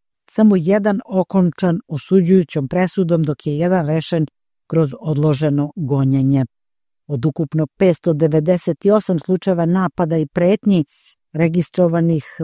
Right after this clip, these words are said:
od dve hiljade šesnaeste, samo šesnaest odsto je rezultiralo presudom, dok u devetnaest odsto počinilac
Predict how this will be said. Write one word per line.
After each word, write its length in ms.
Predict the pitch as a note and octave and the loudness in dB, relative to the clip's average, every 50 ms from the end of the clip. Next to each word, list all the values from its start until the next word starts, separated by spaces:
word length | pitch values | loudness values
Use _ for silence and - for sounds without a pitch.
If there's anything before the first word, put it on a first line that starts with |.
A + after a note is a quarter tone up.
| D#3+ - _ - | -12 -12 _ -8
od 140 | - D#3 | -6 -4
dve 300 | C#3 D#3 C#3+ C3+ C#3 F#3 F3 - | -2 -2 -2 0 -2 -2 -2 0
hiljade 400 | - A3 G3 G3 E3+ D#3 D#3+ D#3 C3+ - _ _ _ _ _ _ _ | 0 0 0 2 0 0 0 -2 -4 -6 _ _ _ _ _ _ _
šesnaeste, 920 | - - - - A3+ A#3+ A#3 - - G3+ F#3 E3 D3+ - - - E3 C#3 - _ _ _ _ | -18 -8 -4 0 0 0 0 -2 -2 -2 0 0 0 -2 -4 -4 -6 -6 -6 _ _ _ _
samo 280 | - - B3 B3 B3+ A3+ | -8 -2 0 2 2 2
šesnaest 600 | - - A#3+ B3+ - - A#3 A3 F#3 - - G3+ | 2 0 0 0 0 0 0 0 0 0 0 0
odsto 300 | G3+ G3+ - - G#3 F#3+ | 0 0 0 0 2 2
je 120 | F3+ F3 | 2 2
rezultiralo 840 | E3 E3 E3 D#3 C#3+ E3 E3 D3+ - - G3+ G3+ G3 G3 F#3+ F3 D3+ | 2 2 2 0 0 -2 -4 -4 -2 0 2 2 4 4 2 2 0
presudom, 600 | - F#3 F#3+ F#3 - - F#3+ E3+ D#3+ F3 E3 D#3 - | 0 -2 -2 -2 -2 -2 -2 -2 0 0 0 -2 0
dok 180 | C3+ E3 D#3+ - - | 0 -2 -2 -2 -4
u 120 | B3 F#3 | -4 0
devetnaest 680 | C#3 E3 E3 D#3+ G3 A3 - G#3 G3 E3+ D3+ - - A3 | 0 2 2 2 0 0 0 0 0 0 0 -2 -6 -8
odsto 400 | G3 F3+ F#3 - - - - E3 | -6 -4 -4 -4 -4 -4 -4 -4
počinilac 600 | - - D#3 - - - F#3+ F#3+ F#3 F3 E3 - | -4 -4 -6 -6 -2 0 2 2 2 2 0 -2